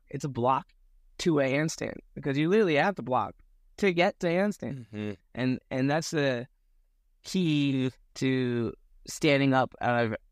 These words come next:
Speaker 1: any and every skill that you'll be throwing in your tumbling career or future. A lot of these turned out wrists, I'm okay with wrist turned out. If you can block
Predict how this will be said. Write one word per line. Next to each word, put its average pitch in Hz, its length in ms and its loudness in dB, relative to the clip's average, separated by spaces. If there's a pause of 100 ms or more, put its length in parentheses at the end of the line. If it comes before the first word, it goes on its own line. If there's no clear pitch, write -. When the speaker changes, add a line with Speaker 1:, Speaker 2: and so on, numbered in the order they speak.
Speaker 1:
any 127 480 2
and 113 260 -2
every 120 680 0
skill 117 720 0
that 113 200 -2
you'll 120 160 2
be 110 100 0
throwing 120 520 4
in 110 100 0
your 110 220 -2
tumbling 117 580 0
career 117 380 0
or 113 80 0
future. 127 420 -2 (180)
A 123 140 0
lot 139 240 2
of 135 100 -4
these 131 360 -2 (100)
turned 143 240 0
out 123 180 2
wrists, 139 380 -4 (540)
I'm 240 180 4
okay 170 320 2
with 135 180 -2
wrist 131 280 -6
turned 120 240 -2
out. 139 340 -2 (240)
If 117 160 -12
you 170 140 0
can 214 140 0
block 190 280 4